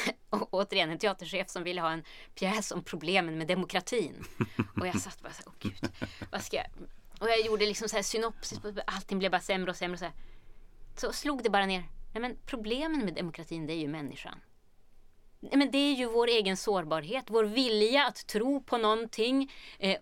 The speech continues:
och vårt behov av att tro på någonting, och samtidigt den här faran i att sluta tänka själv.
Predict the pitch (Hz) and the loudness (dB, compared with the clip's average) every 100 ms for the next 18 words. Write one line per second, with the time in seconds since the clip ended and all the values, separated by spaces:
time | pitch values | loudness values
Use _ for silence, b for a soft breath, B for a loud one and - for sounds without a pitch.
0 | - - 240 254 - 214 - 330 370 202 | -4 -4 0 0 2 0 2 2 2 2
1 | - 196 180 - 214 202 - 208 180 180 | 0 0 -2 -4 -2 -2 -2 -2 0 0
2 | 202 202 247 208 240 247 202 165 - 240 | 0 0 2 0 0 -2 -2 -2 2 4
3 | 180 190 294 269 202 175 - - b b | 4 4 4 2 2 2 0 -12 b b
4 | - - - - 214 151 - 139 - - | -20 -20 -12 -4 -2 -2 -6 -6 -8 -18
5 | - | -18